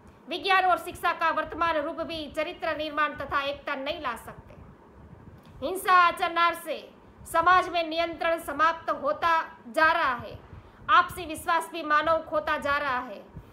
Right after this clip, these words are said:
इस परिस्थिति से आप सभी पूर्ण परिचित हैं, बहुत कुछ अनुभव भी किया होगा. इसलिए राजनीति के प्रपंच और अर्थलोलुप बनने की अपेक्षा आप सभी वैष्णव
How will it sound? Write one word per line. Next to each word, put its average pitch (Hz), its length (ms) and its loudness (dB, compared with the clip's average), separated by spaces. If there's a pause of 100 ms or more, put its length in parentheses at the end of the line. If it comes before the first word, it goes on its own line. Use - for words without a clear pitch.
(140)
इस 440 240 -6
परिस्थिति 370 640 -4
से 262 240 -8 (460)
आप 370 200 8
सभी 381 400 -2
पूर्ण 359 360 -2
परिचित 359 520 -8
हैं, - 200 -18 (720)
बहुत 381 360 4
कुछ 359 200 -6
अनुभव 330 420 2
भी 311 200 -6
किया 302 280 -2
होगा. 247 420 -6 (880)
इसलिए 392 540 2
राजनीति 339 600 0
के 339 160 -6
प्रपंच 330 460 -4
और 320 220 2
अर्थलोलुप 330 720 0
बनने 311 420 -2
की 320 160 -10
अपेक्षा 311 500 -2
आप 302 360 2
सभी 311 280 -8
वैष्णव 302 440 -2